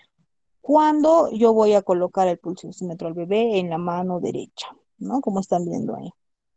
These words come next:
¿Cuándo? Eso también est-, estamos repitiendo prácticamente para que no se olvide. Cuando yo veo que este beba-, bebé va a necesitar reanimación, ¿no? Veo que está mal y lo voy a reanimar. Entonces, inmediatamente coloco el pulsioxímetro.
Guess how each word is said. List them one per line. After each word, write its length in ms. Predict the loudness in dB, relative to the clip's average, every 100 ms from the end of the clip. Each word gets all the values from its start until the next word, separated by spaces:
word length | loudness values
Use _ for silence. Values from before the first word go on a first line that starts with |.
| _
¿Cuándo? 360 | 0 2 2 0
Eso 120 | 2
también 200 | 2 0
est-, 100 | -2
estamos 420 | -4 -2 -4 -4
repitiendo 600 | -6 -10 -10 -6 -6 -6
prácticamente 720 | -8 -12 _ -16 -14 -14 -14
para 240 | -12 -10 -10
que 100 | -10
no 140 | -12
se 160 | -12 -12
olvide. 280 | -12 -16 -20 _ _ _ _ _ _ -2
Cuando 220 | 2 2
yo 220 | 2 4
veo 240 | 6 4 4
que 80 | 0
este 180 | 0
beba-, 340 | 2 4 4 2
bebé 400 | 0 -2 2 2
va 120 | 2
a 20 | 0
necesitar 600 | -4 -8 -12 -4 -2 0
reanimación, 600 | -2 -6 -10 -14 -18 -20 _ _
¿no? 200 | -8 0
Veo 160 | 0 0
que 60 |
está 160 | -4 -2
mal 220 | 0 0
y 80 | -2 -4
lo 120 | 0
voy 200 | 4 6
a 80 | 6
reanimar. 560 | 4 -2 -8 -4 -4 -4
Entonces, 280 | -10 -14 -8
inmediatamente 840 | -4 -2 -2 -4 -4 -4 -4 -4 _ _ _ -6
coloco 540 | -2 0 -2 -2 -6
el 80 | -6
pulsioxímetro. 760 | -10 -12 -14 -16 -16 -18 -20